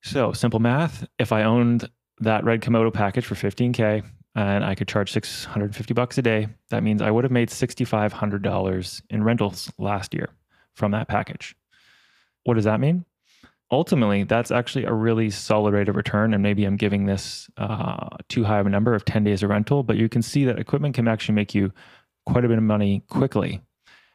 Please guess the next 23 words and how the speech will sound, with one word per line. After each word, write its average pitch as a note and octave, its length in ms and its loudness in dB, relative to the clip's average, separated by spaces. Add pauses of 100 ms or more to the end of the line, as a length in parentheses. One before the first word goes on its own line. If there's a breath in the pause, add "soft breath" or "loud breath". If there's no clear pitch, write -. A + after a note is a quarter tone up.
And G#2+ 500 2 (120)
to - 80 -4
figure D3 220 2
out C#3+ 60 0
the C#3+ 60 -8
percentage G#2+ 960 -2 (260)
in G#2 140 0
which G#2 240 -2
your G#2+ 100 2
return - 420 0
just G2+ 260 0
made, A#2 420 2 (320 soft breath)
you A#2 80 0
take A#2 240 0
sixty-five A2 680 0 (280)
hundred G#2 260 -2
dollars, G#2 400 2 (240)
divide G#2+ 300 2
it G#2+ 40 -4
by G#2+ 120 2
the G2 80 -4
fifteen G#2 420 -2
thousand, G#2 520 2